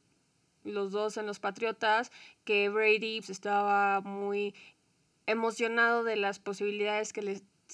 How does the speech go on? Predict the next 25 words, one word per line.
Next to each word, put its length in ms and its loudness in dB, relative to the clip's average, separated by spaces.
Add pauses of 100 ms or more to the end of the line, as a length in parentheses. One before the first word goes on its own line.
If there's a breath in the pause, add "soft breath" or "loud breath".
traía 600 0 (340 loud breath)
al 240 0
equipo 600 0
a 120 2
u-, 140 -6
tener 540 -2 (240 soft breath)
a 80 2
alguien 220 2
como 220 -4
Antonio 380 -4
Brown, 300 -2
¿no? 160 -4
Sobre 200 -4
todo 140 -4
la 100 -2
temporada 340 -2
pasada 360 -2
que 100 -10
se 400 -8
quejó 380 -4
amargamente 680 -4
de 140 -6
que 120 -10
no 160 -8
tenía 440 -6